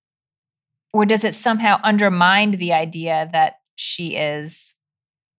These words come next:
acting in faith and seem more like self-interest? Maybe those things are not actually in tension with each other.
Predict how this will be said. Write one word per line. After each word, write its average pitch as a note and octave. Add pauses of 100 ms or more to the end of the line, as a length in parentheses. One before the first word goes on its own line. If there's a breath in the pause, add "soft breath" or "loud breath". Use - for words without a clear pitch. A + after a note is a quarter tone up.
(120)
acting E3
in D#3+
faith C#3+
and D#3+ (260)
seem F3
more D#3+
like C#3+ (320)
self-interest? - (640)
Maybe A#3
those B3
things G#3
are F#3+
not F3
actually E3
in D#3+
tension F3
with D3
each -
other. -